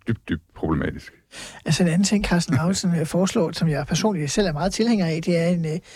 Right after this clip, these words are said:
Speaker 2: en, øh, en offentlighedslov, der gør, at man kan få mere indsigt. Men hvis man nu skulle, øh, sige det i sådan et politiker-, øh, arbejdsmiljøperspektiv,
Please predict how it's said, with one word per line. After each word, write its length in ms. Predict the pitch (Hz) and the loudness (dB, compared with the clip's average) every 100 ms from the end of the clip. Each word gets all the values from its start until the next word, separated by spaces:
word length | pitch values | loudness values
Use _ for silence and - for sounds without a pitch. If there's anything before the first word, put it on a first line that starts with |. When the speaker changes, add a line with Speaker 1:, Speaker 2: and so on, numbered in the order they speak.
| - - - - - | -20 -18 -18 -14 0
Speaker 2:
en, 160 | 160 | 2
øh, 420 | 151 147 131 135 | 4 2 0 0
en 60 | 170 | 2
offentlighedslov, 600 | 175 190 254 170 156 156 | 2 2 2 2 2 0
der 80 | 156 | 0
gør, 140 | 156 | 2
at 60 | 180 | 4
man 100 | 196 | 4
kan 80 | 170 | 2
få 120 | 170 | 2
mere 160 | 175 190 | 2 2
indsigt. 480 | 202 226 - 156 - | 2 0 0 -2 -2
Men 100 | 160 | -2
hvis 160 | 156 | 0
man 100 | 165 | 2
nu 100 | 180 | 2
skulle, 400 | 196 - 196 170 | 2 2 2 2
øh, 260 | 147 147 147 | 0 -2 -2
sige 560 | - - 185 185 180 - | -4 0 0 0 -4 -4
det 60 | 165 | -2
i 220 | 151 160 | -2 -2
sådan 160 | 143 156 | -2 -2
et 140 | 139 - | -4 -4
politiker-, 640 | - 185 208 220 190 180 | 0 2 2 0 2 2
øh, 360 | 151 165 147 180 | 2 2 0 2
arbejdsmiljøperspektiv, 1400 | 190 214 196 - 185 165 180 185 170 156 156 147 - 160 | 2 4 2 2 2 2 0 0 0 -2 -4 -2 0 -2